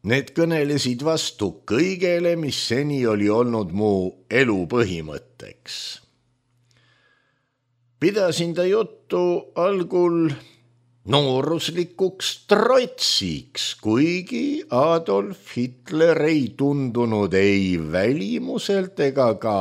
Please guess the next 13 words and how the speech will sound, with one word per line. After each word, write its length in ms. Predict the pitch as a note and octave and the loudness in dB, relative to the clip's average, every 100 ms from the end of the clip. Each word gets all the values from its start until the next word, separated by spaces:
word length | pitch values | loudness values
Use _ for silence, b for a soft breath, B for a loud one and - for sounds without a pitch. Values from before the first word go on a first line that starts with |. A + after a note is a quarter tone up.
| E2+ - B B B B - | -2 -4 B B B B 2
absoluutselt 1600 | G#2+ G2+ - - F2 F2+ F#2+ C3+ D#4 - - - A#3+ - F3 _ - | 2 2 -4 -6 -2 0 0 -2 -4 -10 -8 -2 -2 -4 -8 _ -8
tõsise 720 | A3+ C#4+ - D3 G#2 - G#2 F2 - | -6 -6 -8 -8 -6 -4 -4 -4 -8
kindla 580 | G3 C#3+ G2 E2+ F2 - | -6 -4 -4 -4 -4 -4
kõnemaneeri 1080 | - D#4+ C#4 G#3+ F#3+ G#3 A3 A3 F3+ E3 E3 | -8 -6 -4 -4 -2 -2 0 0 2 2 0
poolest 580 | D#3 G3+ F3 E3+ C3+ - | 0 0 2 0 -4 -8
küll 280 | C#4 C4 A#3 | -6 -6 -6
kuidagi 580 | - C3 G3+ G3+ E3+ D#3 | -4 -2 2 0 0 -2
mässumeelsena. 1600 | D3+ F#3+ C3 - - F#2+ E2+ F2 E2 D#2 C#2+ - D2 C2 A#1 G1+ _ _ _ _ _ _ _ B B B B B B B B B | 0 0 0 -2 -4 -4 -2 -2 -2 -4 -8 -10 -10 -12 -16 -20 _ _ _ _ _ _ _ B B B B B B B B B
Igatahes 1120 | A2+ A3 B3+ G#3+ A3 A3+ A3 - - - - - | 0 2 2 6 6 8 6 4 -2 -4 -8 2
imestasin 1000 | C#3 F3+ F3 - - F3+ D#3+ E3+ E3+ C#3+ | 4 6 4 2 0 0 0 0 0 4
ta 180 | G#2+ G2 | 4 6
vaadete 640 | G#2+ C3+ C3 C#3 - C#3 | 6 4 2 -2 0 0
üle 300 | C#3+ C#3 C#3 | 2 4 4